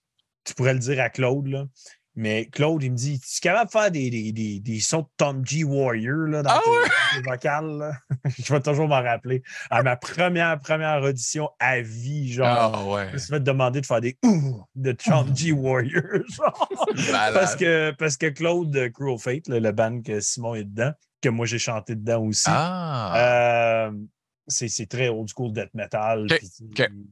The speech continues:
Speaker 2: parfait.
Speaker 1: Claude, Claude trippe Celtic Frost.
Speaker 2: Ben, c'est, c'est un fucking, euh, c'est, c'est influent, là, tu sais, c'est, c'est, euh, hey, de Suisse.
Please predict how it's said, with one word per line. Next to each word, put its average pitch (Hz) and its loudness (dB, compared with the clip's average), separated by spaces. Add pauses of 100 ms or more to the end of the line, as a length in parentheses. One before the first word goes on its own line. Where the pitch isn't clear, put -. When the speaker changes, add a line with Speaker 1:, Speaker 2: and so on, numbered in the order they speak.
(140)
Speaker 2:
parfait. 107 -2
Speaker 1:
Claude, 107 0 (420)
Claude 147 2 (220)
trippe 143 0 (260)
Celtic 107 -4
Frost. - -8
Speaker 2:
Ben, 101 -2 (180)
c'est, 165 -4
c'est - 0
un 98 2
fucking, 131 -4
euh, 82 -4 (220)
c'est, 95 -4
c'est 95 2
influent, 107 -2
là, 95 -8
tu - -6
sais, 131 -4
c'est, - -2
c'est, 156 -4 (300)
euh, 127 -8
hey, 156 0
de 175 -4
Suisse. - 0